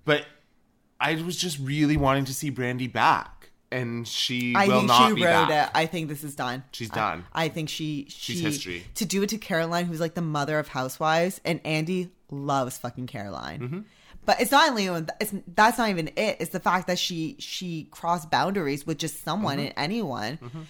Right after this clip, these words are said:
Speaker 2: You just can't be touching people like that, <laughs> no
Speaker 1: Mm-hmm.
Speaker 2: matter how drunk you are,
Speaker 1: Mm-hmm.
Speaker 2: if that is the case. Um, so that sucks. It, uh,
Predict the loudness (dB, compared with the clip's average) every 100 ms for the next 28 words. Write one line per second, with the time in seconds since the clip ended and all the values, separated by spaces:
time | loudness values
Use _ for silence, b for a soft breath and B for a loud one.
0 | B -4 -4 0 -2 0 -4 -2 -2 0
1 | -2 -2 -2 0 -2 0 0 0 -2 -6
2 | -6 -18 -20 -20 -18 -6 2 6 6 4
3 | 2 0 0 -2 0 0 0 0 -2 4
4 | 4 6 4 6 4 -2 -6 -4 -4 -4
5 | -10 -16 _ b b b b b b -2
6 | 0 2 0 -2 -6 -14 _ _ _ _
7 | _ -18 -18 _ -10 0 2 4 4 2
8 | 0 4 4 4 4 4 4 0 -10 -6
9 | -2 2 2 0 -4 -8 -8